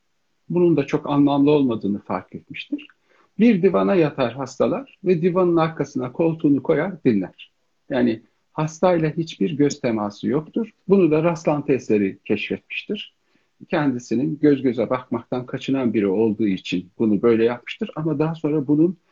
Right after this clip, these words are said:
ne kadar önemli olduğunu fark etmiştir. Neden önemlidir bu? Ee, e, e, terapistin düşünceleri, imaları, yüz ifadesinin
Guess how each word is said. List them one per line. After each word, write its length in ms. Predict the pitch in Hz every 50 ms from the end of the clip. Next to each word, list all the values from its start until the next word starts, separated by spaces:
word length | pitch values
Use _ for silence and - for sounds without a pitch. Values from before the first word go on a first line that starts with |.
| _ _ _ -
ne 140 | 165 175 -
kadar 320 | - 170 170 180 190 - -
önemli 380 | - 143 156 156 - 151 147 156
olduğunu 380 | 156 131 117 95 104 101 95
fark 340 | 98 - - 80 - - _
etmiştir. 520 | - - - - - - - 214 - - _ _ _ _ _
Neden 280 | 180 196 175 220 226 196
önemlidir 680 | - 139 139 - - 117 113 113 104 - 107 120 120 -
bu? 220 | 220 269 - - _ _ _ _ _ _ _ _ _ - -
Ee, 40 | 147 151 147 147 147 143 - _ _ _ _ _ _ -
e, 40 | -
e, 480 | - - - _ _ - 277 277 - - - - - - _ - 143 143 - - _ _ _ _ _
terapistin 640 | 180 175 180 185 180 - - - - 226 208 156 131
düşünceleri, 880 | 156 - - 170 165 160 143 156 147 139 143 139 143 147 - 147 143
imaları, 540 | 147 143 139 143 139 135 127 131 131 131 139
yüz 280 | 135 127 151 160 139 143
ifadesinin 800 | 139 - 135 123 120 107 120 120 - - - 139 202 233 -